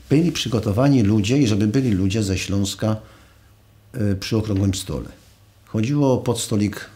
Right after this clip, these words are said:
związany z górnictwem. Y, posyłał, y, z Warszawy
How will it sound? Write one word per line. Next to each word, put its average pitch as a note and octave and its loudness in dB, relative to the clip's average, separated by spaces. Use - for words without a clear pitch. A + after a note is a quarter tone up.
związany G2 0
z E2+ -4
górnictwem. G2+ -2
Y, - -18
posyłał, A#2 2
y, G2 2
z F2 -6
Warszawy G2+ 0